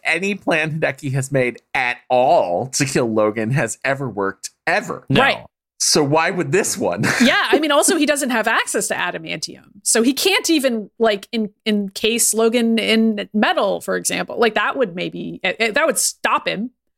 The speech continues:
Speaker 1: Yeah.
Speaker 3: But he doesn't have, he doesn't even have the material that he needs to fight Logan. Neither does Shingen, who's already dead. I mean, it's like, they
Speaker 2: Well
Speaker 3: didn't have the resources, and I don't know why they tried.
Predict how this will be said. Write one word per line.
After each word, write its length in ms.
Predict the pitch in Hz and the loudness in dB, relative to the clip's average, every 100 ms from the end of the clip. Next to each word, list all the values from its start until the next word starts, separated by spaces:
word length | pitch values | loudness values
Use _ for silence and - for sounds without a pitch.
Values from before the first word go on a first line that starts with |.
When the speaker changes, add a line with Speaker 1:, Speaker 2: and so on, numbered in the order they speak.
| _ _ _ | _ _ _
Speaker 1:
Yeah. 240 | 95 87 80 | 0 0 2
Speaker 3:
But 100 | - | 2
he 80 | 277 | 4
doesn't 240 | 285 294 | 2 0
have, 400 | 226 262 277 254 | 0 0 0 -2
he 120 | 214 | -2
doesn't 220 | 269 294 294 | 0 2 0
even 160 | 262 | 0
have 260 | 220 240 233 | 0 -2 -2
the 80 | 220 | -2
material 480 | 214 - 247 240 | -2 -2 0 0
that 140 | 196 185 | 0 -2
he 100 | 190 | -4
needs 440 | 170 214 339 - | -2 2 2 2
to 80 | - | -4
fight 240 | - 165 175 | -2 -4 -2
Logan. 280 | 170 175 208 | -2 0 2
Neither 240 | 285 339 | 2 0
does 140 | 247 240 | 0 2
Shingen, 340 | 277 214 165 | 2 0 0
who's 140 | 175 | 0
already 240 | 190 185 180 | 2 0 0
dead. 320 | 220 165 151 | 0 0 -4
I 120 | 175 | -4
mean, 160 | 202 214 | -2 -2
it's 160 | 220 226 | 0 2
like, 280 | 202 185 _ _ _ _ | 2 0 _ _ _ _
they 100 | 180 | 2
Speaker 2:
Well 80 | 180 | 4
Speaker 3:
didn't 180 | 185 311 | 6 4
have 140 | 320 | 2
the 60 | 302 | 0
resources, 600 | 330 381 349 320 349 349 | 0 2 2 2 2 2
and 480 | 285 277 294 285 233 - - | 2 2 2 2 -2 -8 -4
I 140 | 214 | 0
don't 120 | 240 233 | 0 0
know 100 | 208 | 0
why 140 | 190 | 2
they 120 | 185 | 0
tried. 400 | 170 131 139 185 | -4 -8 -8 -10